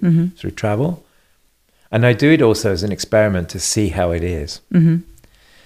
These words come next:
Speaker 2: And whilst it's all terribly polished and functional,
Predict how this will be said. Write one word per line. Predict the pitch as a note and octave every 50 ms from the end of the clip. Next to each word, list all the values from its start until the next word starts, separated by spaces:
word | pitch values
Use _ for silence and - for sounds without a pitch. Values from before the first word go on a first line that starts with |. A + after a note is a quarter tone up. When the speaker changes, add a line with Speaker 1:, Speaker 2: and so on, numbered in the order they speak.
| _ _ _ _ _ _ _ _ _ -
Speaker 2:
And | - A2 A2 A2 A2+ A2 - - _ _ _ _ _ _ _ _ _ _
whilst | - G#2+ A2+ A2+ B2 C3 - -
it's | - - -
all | - - G#2+ G#2+ G#2
terribly | - - A#2 G#2+ G#2 F#2 G2+ G2+
polished | - - A#2+ A2 G2+ G2 - - -
and | G2+ F2+ -
functional, | - G#2 G2 F#2+ - - G2 F2+ E2+ F2 E2+ E2+